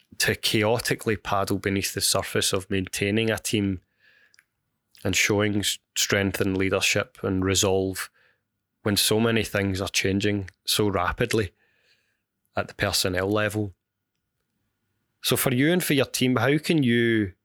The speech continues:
steady an ever-rocking boat? How is it that you can maintain the ethos that you want to set when inevitably, eventually, you'll find that the faces in front of you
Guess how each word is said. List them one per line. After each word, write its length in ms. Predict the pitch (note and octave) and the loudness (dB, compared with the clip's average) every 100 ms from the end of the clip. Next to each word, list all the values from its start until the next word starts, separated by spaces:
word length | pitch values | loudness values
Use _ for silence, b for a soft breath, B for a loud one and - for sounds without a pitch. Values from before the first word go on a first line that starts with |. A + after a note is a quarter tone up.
| _ _ _ _ | _ _ _ _
steady 460 | - - A2 A2 G#2+ | -4 0 2 2 0
an 120 | G2+ | 0
ever-rocking 720 | G2+ G#2 F#2+ G2 - G#2 F#2+ | 0 -2 0 -2 -2 -4 -4
boat? 520 | F#2 F#2+ G2+ - - _ _ _ _ _ _ _ _ _ | -2 -4 -4 -8 -14 _ _ _ _ _ _ _ _ _
How 160 | A#2+ | 0
is 180 | C#3 C#3 | 2 2
it 160 | B2+ A2 | 0 0
that 120 | G#2+ | -2
you 340 | G#2 G#2 A#2 | -2 0 -2
can 280 | - A#2+ A2 | -2 -2 0
maintain 800 | G2+ G2 F#2+ - G#2 G2 G2 F2+ _ _ _ _ _ _ _ _ _ _ _ | 0 -2 -6 -4 0 0 -2 -6 _ _ _ _ _ _ _ _ _ _ _
the 180 | G#2+ A#2 | -2 0
ethos 420 | G#2+ - G#2 - | 0 0 0 -2
that 120 | - G2+ | -4 -4
you 260 | F#2+ G#2+ | 0 0
want 280 | A#2+ A#2+ C3 | 2 -2 -2
to 120 | - | 0
set 560 | A#2 - A#2 - - - _ _ _ _ _ _ _ _ _ _ | 2 2 0 -2 -10 -20 _ _ _ _ _ _ _ _ _ _
when 520 | G#2+ A2 A#2 A#2 - - _ | 2 2 2 0 -4 -14 _
inevitably, 800 | - G2+ G#2 G#2+ - A2 A2+ G#2+ - _ - | 0 2 2 0 -2 0 0 0 -6 _ -4
eventually, 680 | F#2+ G#2 A2+ A2+ G#2+ F#2 - _ _ _ _ _ _ _ | 0 0 0 2 0 -2 -8 _ _ _ _ _ _ _
you'll 160 | - A2 | 0 0
find 340 | - G#2 G#2 | 2 0 0
that 100 | G2+ | 0
the 80 | - | -4
faces 460 | - G#2 F#2+ G#2 G2 | -2 0 2 0 -2
in 60 | |
front 280 | F2+ - G2 | 0 0 0
of 220 | G#2+ G#2 | 0 -2
you 200 | G#2 G#2 | -2 -2